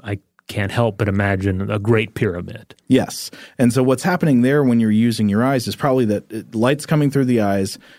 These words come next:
Speaker 2: signals are passing from your optic ner-, uh, from your, uh, retinas to your optic nerve, and, uh, they're ending up in the visual processing areas in the back of your head. And that's known as the occipital cortex, the back of the head.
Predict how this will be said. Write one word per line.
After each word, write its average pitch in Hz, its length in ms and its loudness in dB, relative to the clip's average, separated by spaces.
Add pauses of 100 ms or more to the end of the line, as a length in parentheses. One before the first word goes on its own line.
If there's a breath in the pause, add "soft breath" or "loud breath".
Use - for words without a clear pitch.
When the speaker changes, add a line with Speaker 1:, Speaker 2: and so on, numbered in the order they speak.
(140 loud breath)
Speaker 2:
signals 151 500 0
are 120 60 -2
passing 120 500 0
from 110 240 2
your 107 180 2
optic 117 400 0
ner-, 110 280 -2
uh, 101 500 -2
from 131 240 2
your, 104 240 2
uh, 95 260 -2 (120)
retinas 131 540 0
to - 100 -4
your 113 120 2
optic 113 300 -2
nerve, 107 460 0
and, 101 320 -2
uh, 98 260 -4 (380)
they're 110 220 0
ending 110 220 2
up 107 160 -2
in 107 100 -2
the 101 60 0
visual 117 300 2
processing 107 640 -2
areas 101 340 -2
in 101 120 0
the 92 60 -4
back 117 400 -2
of 110 120 -2
your 90 140 -2
head. 80 340 -6 (360 loud breath)
And 104 120 2
that's 104 180 -2
known 113 180 2
as 90 120 -6
the 104 120 -4
occipital 95 520 -4
cortex, - 580 -8
the 85 300 -12 (160)
back 101 240 -2
of 95 100 -8
the 85 80 -6
head. 82 320 -10